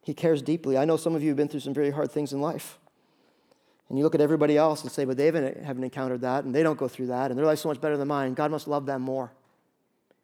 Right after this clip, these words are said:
You know where that comes from? Satan. It's not the word of God. He's over everything, and he loves you deeply. He longs for you to come to him. Just like,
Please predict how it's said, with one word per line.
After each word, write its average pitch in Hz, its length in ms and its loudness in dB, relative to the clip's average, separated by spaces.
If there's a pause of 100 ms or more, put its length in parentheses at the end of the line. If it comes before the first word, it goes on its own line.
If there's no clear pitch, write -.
You 156 60 -8
know 160 60 -4
where 143 100 0
that 151 100 -2
comes 156 180 -4
from? 170 260 -8 (1300)
Satan. 143 400 -4 (1200)
It's - 120 -18
not 147 180 -2
the 160 60 -2
word 143 160 -2
of 127 100 -4
God. 123 280 -6 (2250)
He's 143 160 -6
over 175 340 6
everything, 143 440 2
and 131 100 -2
he 139 120 0
loves 143 380 2
you 143 100 -4
deeply. 135 340 -4
He 143 100 -6
longs 156 400 -2
for - 140 -10
you 135 260 -4 (1400)
to - 80 -8
come 165 260 -2
to 156 80 -6
him. 147 240 -2
Just 180 180 -4
like, 175 160 0